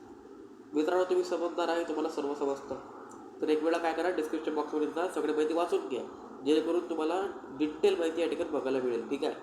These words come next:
तर अशा प्रकारचा नियम या सरकारने आणलेला आहे. आणि मित्रांनो, मी अठराव्या हप्त्याबद्दल, लाडक्या बहिणीबद्दल, लाडक्या बहिणीला कोणाला पैसे भेटले नाही, भेटणार नाही,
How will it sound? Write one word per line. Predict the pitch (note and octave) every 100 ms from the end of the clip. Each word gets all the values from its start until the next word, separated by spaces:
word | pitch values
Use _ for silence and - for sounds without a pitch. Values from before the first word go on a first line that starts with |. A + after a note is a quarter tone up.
| - - -
तर |
अशा | D3 E3
प्रकारचा | D#3+ D#3+ E3
नियम | C#3+ C#3+
या | D3
सरकारने | D3 C#3 C#3 C#3
आणलेला | C3+ C3 C3+
आहे. | C3+ D3+ - - - - - -
आणि | D#3 F#3+ F#3 - - - - - - - - - - - -
मित्रांनो, | C#3 F3 F3+ E3 A#2+ - - -
मी | C#3+ D#3
अठराव्या | C#3 C3 D3+ D#3+
हप्त्याबद्दल, | D#3+ D#3 C3 B2+ - A#2 A2+ A2 - - - - B2
लाडक्या | B2+ B2+ F3
बहिणीबद्दल, | D#3 C3+ C3+ B2+ - A#2 A#2 A2+ - - - - -
लाडक्या | C3 B2+ C#3+
बहिणीला | D3+ D#3 D#3
कोणाला | D3+ C#3+ D3
पैसे | D3+ D#3 D#3+
भेटले | C#3+ C#3 D3+
नाही, | C#3 C3+ C3
भेटणार | C3 B2 - D#3 C#3
नाही, | C3+